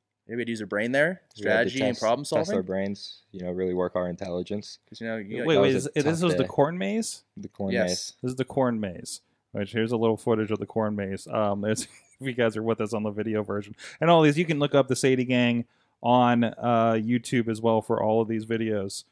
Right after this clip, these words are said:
Speaker 3: uh, to see what's going on with them.
Speaker 1: I mean, we, we may have, um,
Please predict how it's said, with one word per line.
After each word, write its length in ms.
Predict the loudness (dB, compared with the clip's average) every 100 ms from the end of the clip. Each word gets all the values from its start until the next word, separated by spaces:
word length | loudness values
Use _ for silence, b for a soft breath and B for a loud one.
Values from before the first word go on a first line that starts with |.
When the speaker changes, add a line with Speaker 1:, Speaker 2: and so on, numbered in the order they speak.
| _ _ _
Speaker 3:
uh, 240 | -4 -2
to 60 | -2
see 460 | -4 -4 -2 -4 -10 _ _
what's 420 | 0 0 -2 -8 _ _ _ _ _
going 260 | -4 -2 -2
on 160 | -6 -6
with 160 | -6
them. 180 | -6 -6 -6
Speaker 1:
I 80 |
mean, 220 | -4 -4 -4
we, 180 | -6 -6
we 140 | -4
may 200 | 0 0
have, 300 | -2 -8 _
um, 360 | -6 -6 -6